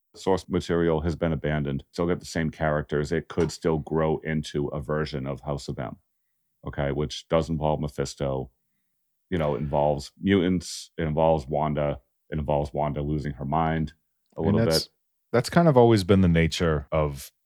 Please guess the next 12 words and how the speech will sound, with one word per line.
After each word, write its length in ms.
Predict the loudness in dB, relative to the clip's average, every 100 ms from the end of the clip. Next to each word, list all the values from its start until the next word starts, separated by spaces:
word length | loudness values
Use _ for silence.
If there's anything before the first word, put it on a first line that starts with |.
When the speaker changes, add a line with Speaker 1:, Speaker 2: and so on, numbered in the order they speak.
| _ _ _ -4
Speaker 2:
of 180 | -2
comic 320 | 0 -2 0 -2
book 200 | -6 -4
franchises. 880 | -4 -2 -2 -2 -2 -4 -8 -8
They, 300 | -4 -2 -2 -4
they 180 | -6 -6
can 200 | -4 -2
kind 200 | 0 0
of 120 | 0 -6 _ _ _ -4
pick 180 | -2 0
and 160 | 0
choose 640 | -2 -2 -2 -4 -2 -4